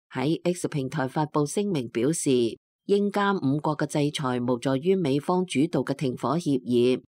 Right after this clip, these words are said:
亦無助於營救所有以色列人質，乃至結束戰爭嘅目標。佢呼籲各國撤銷呢啲制裁，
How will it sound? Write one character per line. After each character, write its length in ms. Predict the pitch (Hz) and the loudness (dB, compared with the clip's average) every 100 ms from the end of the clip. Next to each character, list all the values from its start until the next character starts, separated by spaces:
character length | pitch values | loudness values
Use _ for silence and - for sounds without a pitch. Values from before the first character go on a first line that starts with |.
| _ | _
亦 200 | 151 147 - | -2 0 2
無 180 | 135 | 0
助 160 | 120 147 | 2 0
於 200 | 156 214 | 0 0
營 240 | 196 127 120 | 0 -2 0
救 180 | 151 | 0
所 220 | 147 120 170 | 0 0 0
有 240 | 175 143 | 0 0
以 160 | 139 151 | 2 2
色 140 | 196 | 2
列 200 | 185 139 139 | 0 0 0
人 180 | 123 117 | -4 0
質， 280 | 147 135 - _ - | 2 2 0 _ -6
乃 220 | 143 156 | -2 0
至 140 | 156 151 | 2 2
結 240 | - 151 - | 2 0 0
束 40 | |
戰 320 | 190 - 139 139 | -2 0 0 2
爭 200 | 170 170 | 0 0
嘅 80 | |
目 200 | 131 127 123 | 0 -2 0
標。 340 | - 156 156 147 _ _ | 2 4 2 0 _ _
佢 220 | - 160 - | -4 -2 2
呼 140 | 208 | 2
籲 180 | 165 135 | 4 2
各 180 | 156 147 | 0 -2
國 220 | 151 147 | 0 -2
撤 160 | - | 0
銷 300 | 143 - 180 | 0 2 4
呢 160 | 185 185 | 4 2
啲 160 | 185 180 | 2 0
制 280 | 156 135 | 0 0
裁， 400 | 135 147 117 113 | 0 -2 -2 -2